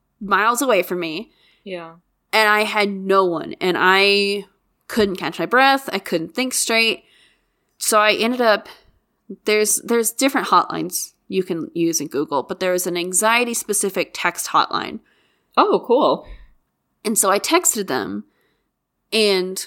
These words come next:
Speaker 1: we started having, you know, a bit of a text back and forth conversation, and they sent me the link to these breathing exercises that helps you track,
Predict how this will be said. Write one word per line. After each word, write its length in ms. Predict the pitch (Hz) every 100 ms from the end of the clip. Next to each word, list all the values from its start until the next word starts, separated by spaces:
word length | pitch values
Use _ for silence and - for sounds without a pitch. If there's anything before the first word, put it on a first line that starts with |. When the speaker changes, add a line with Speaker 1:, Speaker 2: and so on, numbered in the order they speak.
| -
Speaker 1:
we 140 | 208
started 320 | - 220 214
having, 500 | 214 180 185 180 190 - -
you 160 | 196
know, 80 | 180
a 40 | 180
bit 120 | 175
of 60 | 175
a 60 |
text 400 | 175 185 180 - - _ -
back 200 | 160 160
and 100 | 180
forth 200 | 165 175
conversation, 720 | 185 160 185 233 247 - 180
and 140 | 180
they 80 | 175
sent 300 | 175 - 220
me 80 | 208
the 120 | 196
link 520 | 180 190 190 113 - - _
to 120 | - 190
these 160 | 165
breathing 420 | - 254 285 254
exercises 880 | 175 156 175 170 160 156 - 123 - _ _ _ _ _ _ -
that 300 | 190 180 - - _
helps 540 | - - 247 240 - 202
you 120 | 180
track, 680 | 185 - 330 220 151 -